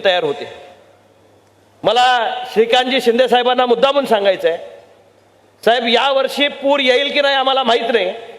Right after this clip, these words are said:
पण शिवसेनेच्या भगव्या विचाराचा महापूर बाकी कोल्हापूर जिल्ह्यामध्ये आल्याशिवाय राहणार नाही. इतकी ताकद आता पक्षाची संपूर्ण जिल्ह्यामध्ये, कानाकोपऱ्यामध्ये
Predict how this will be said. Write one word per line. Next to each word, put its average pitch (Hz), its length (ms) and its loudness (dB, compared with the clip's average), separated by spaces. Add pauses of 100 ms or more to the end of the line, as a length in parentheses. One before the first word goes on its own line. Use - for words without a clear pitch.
(440)
पण 262 180 0
शिवसेनेच्या 294 880 0
भगव्या 294 480 0
विचाराचा 311 600 0
महापूर 294 380 2
बाकी 294 340 2
कोल्हापूर 277 500 2
जिल्ह्यामध्ये 269 480 2
आल्याशिवाय 247 480 4
राहणार 202 280 0
नाही. 151 200 -2 (1700)
इतकी 262 300 -2
ताकद 302 680 2 (640)
आता 294 240 0
पक्षाची 285 880 -2 (140)
संपूर्ण 294 440 0
जिल्ह्यामध्ये, 285 520 0
कानाकोपऱ्यामध्ये 277 880 0